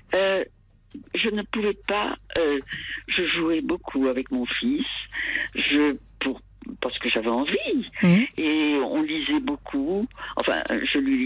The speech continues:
Speaker 1: lisais beaucoup d'histoires, mais j'avais toujours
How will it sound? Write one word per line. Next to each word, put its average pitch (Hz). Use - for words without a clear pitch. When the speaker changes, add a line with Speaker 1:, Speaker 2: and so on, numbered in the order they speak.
Speaker 1:
lisais 135
beaucoup 135
d'histoires, 139
mais 160
j'avais 175
toujours 160